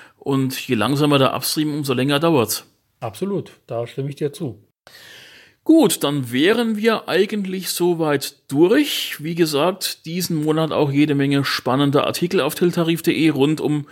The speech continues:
Speaker 1: Festnetz, auch um Festnetzersatzlösungen und Ähnliches. Also insofern lohnt es sich natürlich auch, auf die Seite zu klicken in den nächsten Tagen und Wochen.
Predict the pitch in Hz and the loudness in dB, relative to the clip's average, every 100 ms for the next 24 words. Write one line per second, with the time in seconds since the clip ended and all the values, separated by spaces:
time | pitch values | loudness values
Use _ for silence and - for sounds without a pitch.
0 | - - _ - 160 160 170 156 151 - | -20 -20 _ 2 2 2 2 0 0 -6
1 | - _ _ 113 143 82 143 135 131 143 | -8 _ _ 0 0 0 -2 -2 0 0
2 | 143 - 143 131 135 - 170 175 170 175 | 0 -4 -4 0 -2 0 0 0 2 0
3 | 170 156 151 131 156 165 170 - - - | 0 -4 -4 -2 0 2 2 0 -6 -20
4 | - 143 143 139 147 156 135 127 147 196 | -10 -4 -2 0 0 2 2 4 4 2
5 | - 147 156 156 143 151 151 - 139 143 | -2 -2 0 -2 0 0 0 4 4 4
6 | 139 156 139 143 143 135 127 123 113 107 | -2 -2 2 4 2 0 -4 -4 -2 -2
7 | 107 107 104 110 117 107 110 107 110 - | 0 -2 -4 -6 -2 -2 0 -4 -4 -8